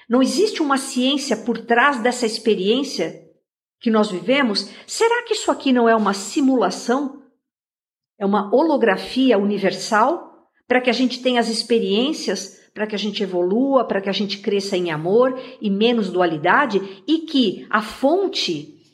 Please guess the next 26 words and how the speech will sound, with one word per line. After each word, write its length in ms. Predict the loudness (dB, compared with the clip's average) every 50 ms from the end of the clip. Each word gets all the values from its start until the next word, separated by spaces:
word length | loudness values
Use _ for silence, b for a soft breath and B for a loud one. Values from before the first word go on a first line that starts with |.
| _ _
que 160 | 0 2 4
é 80 | 4 4
o 160 | 4 2 0
es-, 340 | -4 -6 -10 -12 -14 -18 _
a 80 | -16 -8
consciência 580 | -4 -4 -2 -2 -2 -2 -2 -2 0 0 -2 -2
máxima, 800 | 0 2 2 2 2 0 -2 -6 -8 -8 -8 -6 -8 -8 -10 B B B B B
aquele 400 | B -10 -10 -2 -2 -2 0 0
espírito 480 | -2 -6 -4 -4 -4 -4 -4 -2 -2 0
mais 200 | 2 2 0 0
supremo, 840 | -2 -6 -8 -4 0 2 2 4 4 2 2 2 0 -2 -4 -8 -10 B B B B B B
mais 280 | -4 0 0 0 0
sábio 500 | -2 -6 -2 2 4 4 4 4 2 2
que 100 | 2 0
nós 680 | 0 2 4 4 4 4 2 0 -4 -6 -10 -14 _ _ _ _ _ -14
espiritualistas 1400 | -14 -6 -4 -2 -2 0 -2 0 2 2 2 2 2 2 0 0 -2 -4 -4 -4 -4 -4 -4 -8 -14 -18 -20 _ -10
chamamos, 960 | -2 0 0 0 0 0 0 0 2 0 0 -2 -2 -4 -8 -10 b b b b b b b b b
será 340 | -4 0 2 2 4 2 0
que 160 | 0 0 2 2
essa 200 | 2 2 0 0
inteligência 840 | 0 0 0 -2 -2 -2 -2 -4 -2 -2 -2 -2 -4 -4 -2 0
ela 140 | 0 2 2
não 340 | 2 2 2 2 0 0 0
usa 320 | 2 2 2 2 2 2
a 200 | 2 2 0 0
ciência 1000 | 0 -6 -6 -4 -2 0 0 0 -2 -4 -6 -8 -4 -2 -2 -2 -2 -6 -12